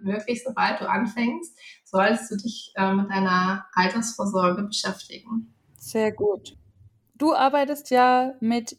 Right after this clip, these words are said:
Speaker 2: E T Fs.
Speaker 1: Mhm.
Speaker 2: Warum genau? Was ist der Vorteil gegenüber anderen Methoden? Also ich hatte ja jetzt in dem Speeddating von der gesetzlichen Rentenversicherung gesprochen. Ich hoffe, wir müssen
Speaker 1: Mhm.
Speaker 2: niemandem mehr erklären, warum wir uns darauf nicht verlassen sollten.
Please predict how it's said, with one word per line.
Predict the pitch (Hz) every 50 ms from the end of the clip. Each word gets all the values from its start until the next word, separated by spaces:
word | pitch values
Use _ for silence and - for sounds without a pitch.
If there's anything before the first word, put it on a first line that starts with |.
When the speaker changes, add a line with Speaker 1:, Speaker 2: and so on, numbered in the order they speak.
| _ _ -
Speaker 2:
E | 214 220 226
T | 220 - - 214 -
Fs. | - 180 175 175 170 - - - - - _ _ _ _ _ _ _ _
Speaker 1:
Mhm. | 226 214 208 233 277 415 440 - - - _ _ _ _ _ _ _ _ _ _ _
Speaker 2:
Warum | 220 220 196 208 247 254 262 262 262 269 269 254 - 214 214 220 220 208
genau? | 202 196 190 190 190 190
Was | 240 269 269 269
ist | 262 269 -
der | - 226 226 220 214 208 - - - _
Vorteil | - - - 254 247 247 233 226 226
gegenüber | 202 208 202 - - 190 202 - -
anderen | 254 277 302 294 277 277 269
Methoden? | 269 262 269 - - 254 262 262 247 240 226
Also | - 208 214 202 202 214 214 - - - - - - - - _ _
ich | -
hatte | 254 247 233
ja | 240 226 214
jetzt | 208 208 202 -
in | 208 208
dem | 196 196 196 196 - -
Speeddating | - - - 262 254 254 240 226 220 214 220 220 214 214 208
von | - - 202 202
der | 202 190
gesetzlichen | 196 202 202 269 294 294 - - 233 254 240 - 240 240
Rentenversicherung | 233 233 240 233 - 240 233 262 269 233 220 214 220 220 226 226 220
gesprochen. | 214 - - - 214 220 220
Ich | - - -
hoffe, | 254 269 269 -
wir | 269 240
müssen | 226 247 254 208 208 196
Speaker 1:
Mhm. | 208 226
Speaker 2:
niemandem | 254 262 262 247 - -
mehr | 226 233 226 -
erklären, | 226 - - - 233 233 233 220
warum | 208 208 214 214 214 214 220 220 - _ _ _ _ _ _
wir | 226 233 220
uns | 220 220 220 -
darauf | 233 233 220 233 247 247 -
nicht | 285 277 -
verlassen | - 262 262 262 269 269 - 269
sollten. | 262 262 262 262 262 262 - 262 311 370